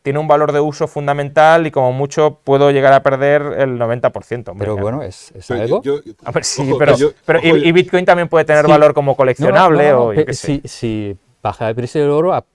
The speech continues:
Speaker 2: a un, a un pun-, un punto se va a utilizar masivamente industrialmente como conductor. Por
Speaker 1: Pero a
Speaker 2: ejemplo,
Speaker 1: qué
Speaker 2: se
Speaker 1: pre-,
Speaker 2: va a
Speaker 1: pero
Speaker 2: sustituir, susti-, sustituir todo el cobre por, por oro, porque es mejor conductor.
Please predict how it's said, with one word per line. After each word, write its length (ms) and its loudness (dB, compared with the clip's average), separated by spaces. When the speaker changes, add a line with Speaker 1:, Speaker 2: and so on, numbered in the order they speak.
Speaker 2:
a 120 -8
un, 360 -8
a 80 -8
un 120 -8
pun-, 340 -6
un 180 -2
punto 260 -6
se 100 -8
va 80 -2
a 40 -2
utilizar 400 -8
masivamente 600 -10
industrialmente 920 -10
como 280 -14
conductor. 520 -10
Por 120 -14
Speaker 1:
Pero 120 -4
a 20 -4
Speaker 2:
ejemplo, 100 -2
Speaker 1:
qué 60 -2
Speaker 2:
se 60 -8
Speaker 1:
pre-, 80 -2
Speaker 2:
va 60 0
a 40 0
Speaker 1:
pero 140 -4
Speaker 2:
sustituir, 400 0
susti-, 500 -8
sustituir 460 -6
todo 300 -6
el 80 -6
cobre 320 -6
por, 320 0
por 200 -4
oro, 240 -4
porque 180 -14
es 80 -18
mejor 260 -10
conductor. 440 -14